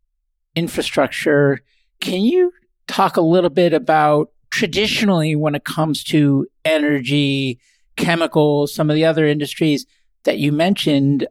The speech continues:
what is the role of an E P C like Worley, and how is that the same or different as you look at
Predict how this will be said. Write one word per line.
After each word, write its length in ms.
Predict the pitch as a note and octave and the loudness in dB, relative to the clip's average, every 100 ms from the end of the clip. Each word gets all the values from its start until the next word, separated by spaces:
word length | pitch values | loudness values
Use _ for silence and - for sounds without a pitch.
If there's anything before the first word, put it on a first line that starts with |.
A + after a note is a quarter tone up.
| - | -6
what 260 | - F#4+ A4 | 0 2 2
is 200 | C#4 - | 0 0
the 100 | D#3 | -2
role 640 | C#3 D3+ D#3 D3+ D3 D3+ - | 2 2 4 2 0 -2 0
of 280 | D3 C3+ | 0 2
an 160 | C#3+ C#3 - _ - | 0 -2 -4 _ -8
E 160 | D#3+ | -8
P 300 | D#3 D3+ C3+ | -6 -4 -4
C 560 | C3 - D3+ C#3+ C#3 B2+ _ _ _ | -4 -2 0 2 0 -2 _ _ _
like 380 | - E3+ A3 - | -2 0 0 0
Worley, 520 | E3 D#3+ D#3 D#3+ D#3 - | 2 2 2 2 0 0
and 140 | D#3+ | -2
how 480 | D#3 - F3 G#3+ C4+ | -2 -2 0 0 0
is 160 | A#3 A#3 | 0 0
that 380 | F#3+ F3 E3+ - _ _ - | 0 2 -2 -6 _ _ -8
the 100 | D3+ | -8
same 540 | - F#3 F#3 F#3 F3+ E3 | -4 -2 0 0 -2 -2
or 180 | D#3 D3+ | 0 0
different 520 | A#2+ F3 - E3 D#3 - - | 0 -4 0 -2 -2 -6 -4
as 280 | D3 D3 C3+ | -2 -2 -2
you 140 | D3+ | -4
look 380 | C3+ D#3 D3 D#3 | 0 0 0 0
at 260 | C#3+ C#3 | 0 0